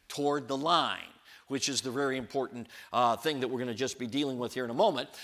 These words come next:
And then in a moment, we're gonna see that there's a reactionary gospel. People get into a false gospel, and there's a reactionary gospel,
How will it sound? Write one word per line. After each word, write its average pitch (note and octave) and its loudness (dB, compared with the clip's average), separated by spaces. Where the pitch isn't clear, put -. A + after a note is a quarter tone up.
And C3 -4
then C#4 2
in B3 2
a G3+ 2
moment, A3+ 6
we're F#3+ 0
gonna F#3+ 4
see G3 2
that E3+ 0
there's - 2
a D#3 2
reactionary E3+ 8
gospel. A#2 4
People B2+ -4
get D#3+ 0
into D3 2
a C3+ 2
false B3 8
gospel, C3+ 2
and C3+ -2
there's D3 2
a E3 2
reactionary G3 6
gospel, C3+ 2